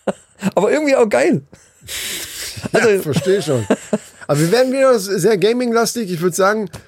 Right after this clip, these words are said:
Speaker 2: für jeden, den das interessiert, ich muss sagen,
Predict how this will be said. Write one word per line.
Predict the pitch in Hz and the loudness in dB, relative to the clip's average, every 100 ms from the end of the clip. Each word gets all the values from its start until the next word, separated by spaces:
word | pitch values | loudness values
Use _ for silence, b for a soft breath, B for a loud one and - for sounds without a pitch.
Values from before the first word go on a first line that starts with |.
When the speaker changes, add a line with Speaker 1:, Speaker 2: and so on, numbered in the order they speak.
| B B B | B B B
Speaker 2:
für | - 175 | -4 0
jeden, | 175 220 | 2 2
den | 208 208 | 2 4
das | 196 175 | 2 0
interessiert, | 180 170 160 214 - 151 170 | -2 -2 0 0 -2 -6 -6
ich | 190 | -4
muss | 220 190 | -2 2
sagen, | 220 226 226 226 202 | 2 2 0 -4 -8